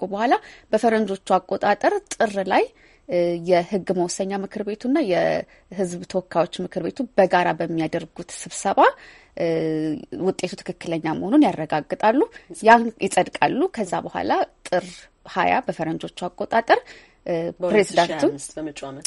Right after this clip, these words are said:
Speaker 1: በመጪው ዓመት በሁለት ሺህ ሃያ አምስት በፈረንጆቹ አቆጣጠር፣ እ፣ ቃለ መሐላ ፈጽመው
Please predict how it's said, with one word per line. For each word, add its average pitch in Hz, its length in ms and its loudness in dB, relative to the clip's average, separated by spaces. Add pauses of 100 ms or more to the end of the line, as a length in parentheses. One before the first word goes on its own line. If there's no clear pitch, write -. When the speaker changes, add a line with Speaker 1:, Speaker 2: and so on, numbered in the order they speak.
Speaker 1:
በመጪው 185 400 2
ዓመት 170 240 -2
በሁለት 170 340 -4
ሺህ - 160 -4
ሃያ 170 120 -4
አምስት 170 240 -4
በፈረንጆቹ 180 580 -6
አቆጣጠር፣ 208 580 0 (480)
እ፣ - 100 -2 (640)
ቃለ 185 280 2
መሐላ 175 340 -4
ፈጽመው 175 540 0